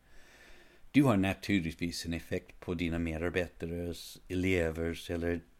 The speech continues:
dina barns prestation, men i slutändan är det deras prestationer, inte dina. Din roll är att stödja dem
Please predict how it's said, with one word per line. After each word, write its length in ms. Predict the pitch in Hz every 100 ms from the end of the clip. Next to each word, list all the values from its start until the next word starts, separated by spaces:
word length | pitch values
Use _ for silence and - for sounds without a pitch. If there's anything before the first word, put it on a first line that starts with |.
| -
dina 220 | 95 87
barns 360 | 82 92 85 85 -
prestation, 1160 | 101 90 - 92 - - - 120 110 85 90
men 260 | 98 104 101 - - -
i 80 | 120
slutändan 640 | - 123 151 - 101 90 87
är 100 | 87
det 100 | 92
deras 460 | 90 95 175 185
prestationer, 760 | - 92 - 87 95 80 80 85
inte 280 | 113 -
dina. 400 | 120 123 104 110 110 - - - - - - - -
Din 400 | 82 147 175 104
roll 280 | 85 90 -
är 200 | 92 95
att 80 |
stödja 420 | - - 107 107 95
dem 280 | 87 85